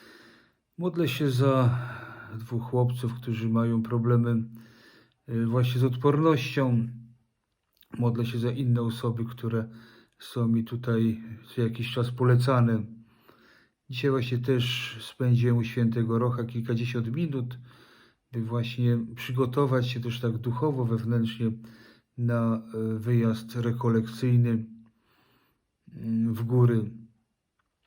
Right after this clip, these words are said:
I myślę, że Pan Bóg nas będzie jakoś tam,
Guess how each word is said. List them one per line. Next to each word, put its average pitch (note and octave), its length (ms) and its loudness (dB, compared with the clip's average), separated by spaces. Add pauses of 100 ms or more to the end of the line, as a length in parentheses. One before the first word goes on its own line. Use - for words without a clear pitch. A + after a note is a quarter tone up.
(220)
I C#3+ 40 2
myślę, C3+ 340 2
że A#2+ 120 2
Pan C3 280 0
Bóg - 500 -4
nas A#2+ 300 2
będzie A2+ 540 0 (840)
jakoś A2+ 540 0
tam, A2+ 500 2